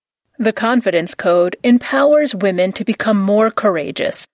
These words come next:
by explaining their natural tendencies towards timidity and how to break them even in a world dominated by men. Favorite quote from the author. "Confidence, ultimately, is the characteristic that distinguishes those who imagine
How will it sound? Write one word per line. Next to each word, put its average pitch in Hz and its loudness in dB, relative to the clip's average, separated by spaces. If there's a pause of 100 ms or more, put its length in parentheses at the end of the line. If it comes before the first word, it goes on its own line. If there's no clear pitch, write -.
(180)
by 233 2
explaining 254 2
their 196 2
natural 269 0
tendencies 180 0
towards 196 0
timidity 180 0 (340)
and 220 2
how 285 2
to 277 -2
break 202 0
them 170 -2
even 294 2
in 254 2
a 226 2
world 226 2
dominated 190 -2
by 190 0
men. 156 -4 (640)
Favorite 254 0
quote 196 0
from 208 -2
the 196 0
author. 170 -2 (680)
"Confidence, 208 0
ultimately, 202 -2 (200)
is 254 2
the 254 -2
characteristic 269 0
that 202 0
distinguishes 294 2
those 196 2
who 208 2
imagine 190 -2